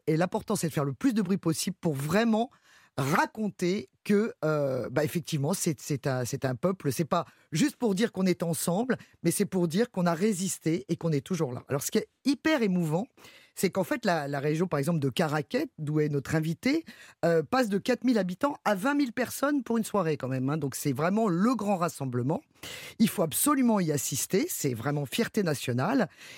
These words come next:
Et, euh, et c'est, c'est vraiment, c'est hyper émouvant parce que j'avais vu des reportages où les gens disaient, en fait, euh,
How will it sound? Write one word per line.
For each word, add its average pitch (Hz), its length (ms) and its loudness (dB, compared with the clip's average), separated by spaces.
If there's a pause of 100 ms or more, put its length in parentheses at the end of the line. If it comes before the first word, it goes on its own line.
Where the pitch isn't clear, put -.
(140)
Et, 262 200 4 (120)
euh, 147 520 0
et 165 80 2
c'est, - 240 -2
c'est 202 180 2
vraiment, 262 440 2
c'est 214 160 0
hyper 285 220 2
émouvant 247 340 2
parce 226 120 -2
que 185 200 0 (320)
j'avais 185 160 2
vu 240 100 0
des 247 80 2
reportages 233 500 -2
où 202 60 0
les 170 140 2
gens 233 180 2
disaient, 196 480 0 (340)
en 175 120 2
fait, - 320 -2
euh, 143 640 -2